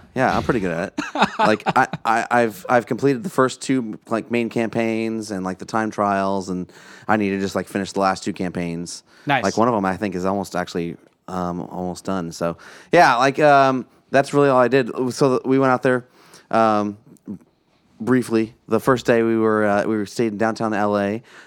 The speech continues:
Speaker 1: Um, actually, the night before, flew in, got some In-N-Out.
Speaker 2: Nice.
Speaker 1: Downtown L A. Um,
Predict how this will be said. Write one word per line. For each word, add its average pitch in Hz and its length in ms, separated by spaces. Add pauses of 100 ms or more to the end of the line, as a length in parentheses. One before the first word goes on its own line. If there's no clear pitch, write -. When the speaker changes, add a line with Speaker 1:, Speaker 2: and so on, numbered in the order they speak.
(100)
Speaker 1:
Um, 92 520
actually, 110 300
the 104 60
night 107 120
before, 110 260
flew 110 220
in, 104 180 (340)
got 95 120
some 117 140
In-N-Out. 104 400 (300)
Speaker 2:
Nice. - 200
Speaker 1:
Downtown 117 300
L 117 220
A. 101 220 (380)
Um, 101 500